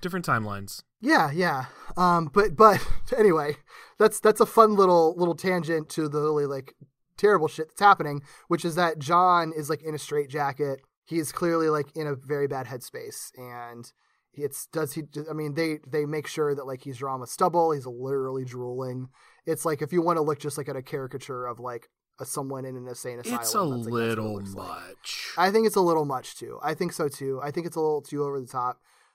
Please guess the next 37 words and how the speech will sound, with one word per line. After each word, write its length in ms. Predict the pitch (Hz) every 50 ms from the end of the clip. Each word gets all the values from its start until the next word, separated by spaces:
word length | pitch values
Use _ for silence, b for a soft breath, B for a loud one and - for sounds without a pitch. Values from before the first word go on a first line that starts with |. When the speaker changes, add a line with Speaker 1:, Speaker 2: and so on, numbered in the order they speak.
| _ _
Speaker 2:
'Cause 160 | - 208 185 190
he's, 160 | 214 196 220
like, 120 | 214 -
literally 380 | 160 165 185 180 175 175 170 160
like, 140 | 165 160 143
"The 100 | 170 156
power. 480 | 175 190 185 185 190 185 175 165 - B B B B B
I 80 | 175 202
need," 140 | 214 202
that's 200 | 185 190 - -
what 140 | 160 180 180
I 80 | 175 170
referenced 420 | 156 160 156 143 160 156 147 -
at 80 | 151 139
the 60 | 147
beginning 200 | 143 139 143 143
of 40 | 156
the 80 | 196 202
episode. 360 | 156 160 - 165 147 143 139
Like, 120 | 160 165
"I 140 | 208 226 226
need 160 | 233 254 247
the 80 | 240 247
power! 400 | - 226 220 226 226 - - - B B B
Give 160 | - - 190
me 80 | - -
the 100 | - -
power." 420 | - - - - 165 156 147 143 175
Speaker 1:
Which, 260 | 254 277 - - -
Speaker 2:
Um, 380 | 175 180 175 170 160 156 147 143
Speaker 1:
that 140 | 190 208
Speaker 2:
which 120 | 254 - -
Speaker 1:
part 220 | - 311 269 220
would 80 | 220 208
have 100 | 180 147
been 160 | 139 120 113
fine, 720 | - - - 254 - - 120 110 101 101 104 104 101 104